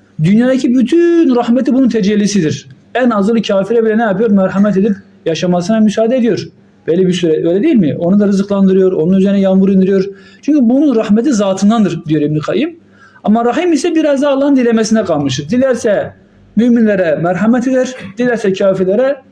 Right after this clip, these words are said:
merhamet etmez diye. Allah alem, raci olan görüşte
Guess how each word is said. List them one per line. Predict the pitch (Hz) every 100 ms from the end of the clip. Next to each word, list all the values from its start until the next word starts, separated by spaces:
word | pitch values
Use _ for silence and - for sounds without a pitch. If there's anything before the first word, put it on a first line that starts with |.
| _
merhamet | 190 190 214 220 196
etmez | 190 160 156
diye. | 180 311 - _ -
Allah | 247 247
alem, | 254 220
raci | 220 220 240
olan | 233 208
görüşte | 208 202 240 254 262